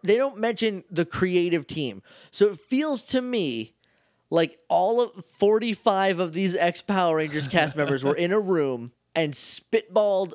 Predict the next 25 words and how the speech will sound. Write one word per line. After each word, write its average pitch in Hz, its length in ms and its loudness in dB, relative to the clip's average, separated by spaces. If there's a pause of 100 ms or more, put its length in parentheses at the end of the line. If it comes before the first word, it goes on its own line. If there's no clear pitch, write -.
(140)
a 170 220 2
storyline 190 840 2
that 165 140 0
they 165 100 0
could 156 160 -2
make 165 240 0
for, 156 220 0
like, 139 160 -2
a 127 80 0 (180)
teaser 165 400 0
trailer 127 460 0
thing. 113 480 -4 (160)
And 165 240 0
then 160 400 0
that's 165 380 0 (100)
it. 175 180 2
And 147 140 -4
they 147 80 -2
got 165 180 2
some 151 300 -2
friends 175 560 -2
that 175 160 2
were, 151 440 0
you 143 120 -2
know 117 200 -6